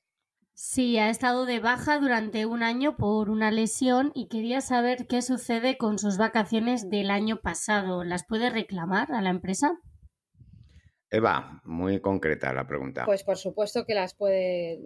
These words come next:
Speaker 3: más que reclamar, disfrutarlas, ¿no? Lo que tienes derecho a disfrutarlas. Una vez que, que termina el, el periodo de baja, pues a partir de ese momento, eh, puede, puede tenerlas. ¿Hasta cuándo?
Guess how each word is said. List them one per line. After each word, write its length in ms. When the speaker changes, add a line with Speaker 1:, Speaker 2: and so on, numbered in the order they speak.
Speaker 3:
más 140
que 80
reclamar, 280
disfrutarlas, 680
¿no? 120
Lo 120
que 60
tienes 200
derecho 280
a 20
disfrutarlas. 580
Una 140
vez 160
que, 580
que 120
termina 720
el, 500
el 160
periodo 360
de 140
baja, 440
pues 200
a 60
partir 280
de 60
ese 140
momento, 540
eh, 320
puede, 440
puede 240
tenerlas. 420
¿Hasta 220
cuándo? 500